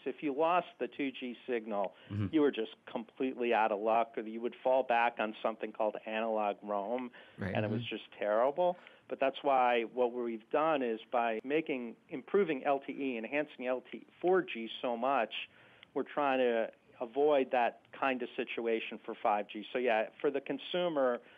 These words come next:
Speaker 1: you know, you won't know which particular spectrum you're using. It won't matter to you. You're, you'll see an icon on the phone. It'll say five G. If you, if you, if you aren't in five G coverage, the icon will say four G L T E, and hopefully no matter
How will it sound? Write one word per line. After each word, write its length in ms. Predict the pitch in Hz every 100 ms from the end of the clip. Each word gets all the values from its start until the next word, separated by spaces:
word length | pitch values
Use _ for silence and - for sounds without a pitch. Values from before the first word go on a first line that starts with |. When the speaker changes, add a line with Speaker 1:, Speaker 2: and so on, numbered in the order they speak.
| - - _
Speaker 1:
you 80 | 139
know, 120 | 117
you 180 | 120 151
won't 240 | 147 127
know 320 | 123 120 117
which 320 | 110 113 117 - -
particular 580 | 120 127 117 113 110 104 -
spectrum 420 | 110 110 120 110
you're 140 | 107
using. 500 | 107 110 107 - 104
It 80 | 104
won't 200 | 117 113
matter 300 | 110 107 110
to 120 | 104
you. 300 | 104 104 107
You're, 360 | 104 104 101 101 - - _
you'll 120 | 123 -
see 120 | 165 131
an 100 | 113
icon 760 | 120 127 123 123 120 120 117 117
on 140 | 120
the 80 | 113 -
phone. 380 | 117 110 110 107
It'll 240 | 107 107 -
say 160 | 110 107
five 280 | - 107 110 107
G. 380 | 113 110 107 107
If 20 | -
you, 140 | 113 113
if 80 | - -
you, 60 | 117 -
if 120 | 110 131
you 200 | 123 113 110 - - -
aren't 260 | 139 139 131
in 120 | 123 -
five 220 | 120 113 -
G 160 | 120 -
coverage, 460 | 120 117 117 113 - -
the 80 | 110 123
icon 400 | 117 - 117 113
will 120 | 110 -
say 160 | 113 -
four 180 | 127 120
G 220 | 120 110
L 140 | 113 110
T 80 | - 120
E, 120 | 113
and 100 | 110
hopefully 520 | 117 113 - 117 110
no 100 | 110
matter 380 | 110 107 110 104